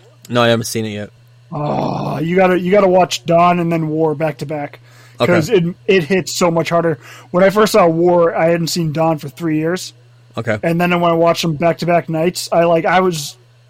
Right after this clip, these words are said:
Speaker 2: almost in, like, tears of how emotional the third movie is. Like, in
Speaker 1: Wow.
Speaker 2: the first five minutes of the first mov-, of the third movie, you're just like, "Holy shit, dude!" Like, wow.
Speaker 1: Cool.
Speaker 2: And yeah, it's,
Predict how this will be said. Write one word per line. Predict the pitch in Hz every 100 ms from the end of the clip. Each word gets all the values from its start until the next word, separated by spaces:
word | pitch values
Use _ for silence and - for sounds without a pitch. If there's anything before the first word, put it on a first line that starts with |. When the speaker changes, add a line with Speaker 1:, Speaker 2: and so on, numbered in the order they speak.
| _ -
Speaker 2:
almost | 175 170 170 156 180
in, |
like, | 156 147 - _
tears | - 170 156 143 151
of |
how | 156 156
emotional | 151 147 - 156 147
the | 143
third | 139 156 151
movie | 151 147 151
is. | 143 - - - -
Like, | 190
in | 214
Speaker 1:
Wow. |
Speaker 2:
the | 208
first | 247 226 -
five | - 196 190 175
minutes | 165 165 139
of | 147
the | 143
first | 165 156 156
mov-, | 156 160
of | 160 151
the |
third | 147 165 151
movie, | 151 151 143 - _ _ _ _
you're | 160 156
just | 160 170
like, | 156
"Holy | - 165 151 139 135
shit, | - - 143 -
dude!" | 139 135 _ _ _ _ _ 156
Like, | 151 143
wow. | 147 147 151 143 139
Speaker 1:
Cool. | 98 - _ _ _ _ _
Speaker 2:
And | 180 165 160
yeah, | 170 147
it's, | 156 165 - -